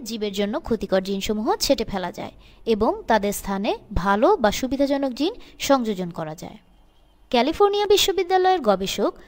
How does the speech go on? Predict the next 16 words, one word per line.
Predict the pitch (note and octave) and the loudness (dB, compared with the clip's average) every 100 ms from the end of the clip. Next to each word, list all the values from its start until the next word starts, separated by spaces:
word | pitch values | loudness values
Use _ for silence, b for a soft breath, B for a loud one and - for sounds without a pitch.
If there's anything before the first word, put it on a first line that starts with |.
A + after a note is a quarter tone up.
| b | b
হারবার্ট | - A#3+ C4 E4+ C#4+ | 0 2 4 2 2
বয়ার | G#3 F#3 G#3+ F4 | 0 2 0 0
এবং | G3+ G#3 | -2 -4
স্ট্যানলি | G3+ - A#3 C4 F4 | -4 0 0 0 -2
কোহেন | F4 E4+ F4 E4+ B B | 0 2 0 -4 B B
উনিশশো | A#3 A3 A#3+ | -4 -2 -2
তিয়াত্তর | A#3 B3 B3+ F4 | 0 -2 -2 -4
সালে | - E4 E4+ | -2 -2 0
সর্বপ্রথম | A3 F#3+ F#3+ F#3+ C4 G4 - b b | 0 -2 -4 -4 -4 -4 -6 b b
নিষেধ | A3+ A3+ A3+ A3 | -2 0 -2 -4
ছাড়াই | - F#3+ A3 G#4+ - | -4 0 0 0 -4
কৃত্রিমভাবে | - E4 - F#4+ F#4 E4+ F4+ F#4+ B B G3 | -4 -4 0 0 4 2 2 -2 B B -4
জিন | C4 F#4+ | -2 0
সংযোজনে | - A3+ G3+ F#3+ G#3 - - - | -2 0 -2 -4 -4 -6 -12 -2
সাফল্য | C#4 C4 A3 F#3 | -2 0 -2 -4
লাভ | F3+ | -4